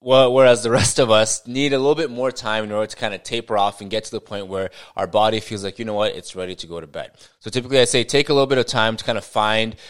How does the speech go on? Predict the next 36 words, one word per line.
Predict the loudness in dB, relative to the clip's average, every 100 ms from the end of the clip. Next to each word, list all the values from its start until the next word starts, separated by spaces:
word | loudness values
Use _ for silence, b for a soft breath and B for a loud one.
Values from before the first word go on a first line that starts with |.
| B
um, | 2 2 2
that | -2
sweet | -2 -4 -4
spot | 2 4 4
where | 0
you | -6
feel | -6 -2
like, | -2 -2
"You | -4
know | 0
what? | 0 0
This | -6 -4
is |
in, | -4 -6 -8
this | -8
is | -8 -4
how | -4
much | -4 -4
time | -4 -4
I | -6
need | -8
to | -10
be | -10
able | -10
to | -12
wind | -12 -10 -2
down." | 0 0 -2 B B B
And | -2
then | -2
from | -4 -2
there, | 2 2
once | 2 0
you | 2
have | 4
that, | 4 2
continue, | -10 -10 -8 -6 -6